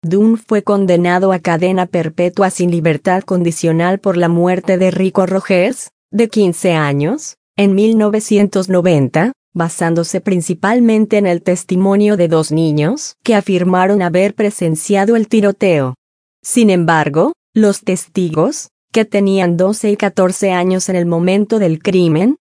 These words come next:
se retractaron posteriormente, alegando que fueron coaccionados por la policía y los fiscales. Ahora, los fiscales de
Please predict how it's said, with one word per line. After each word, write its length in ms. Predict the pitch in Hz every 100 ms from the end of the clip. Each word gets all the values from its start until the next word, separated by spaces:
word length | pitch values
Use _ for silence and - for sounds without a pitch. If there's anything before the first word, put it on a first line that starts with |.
| _
se 200 | - 208
retractaron 680 | 185 180 175 - 208 240 262
posteriormente, 1200 | 226 214 - 196 196 180 175 175 165 143 170 311 - _
alegando 640 | 214 214 190 214 214 214
que 120 | 214 196
fueron 380 | - 196 202
coaccionados 880 | 196 180 165 - 185 185 196 214 214
por 220 | - 202 185
la 100 | 180
policía 800 | 185 185 180 - 208 202 285 -
y 120 | 233
los 220 | 214 202
fiscales. 840 | - 220 - 208 165 135 131 - - _ _ _ _ _
Ahora, 600 | - 214 175 160 165 302 - _
los 260 | 190 196 185
fiscales 600 | - 165 - 185 202 208
de 160 | 185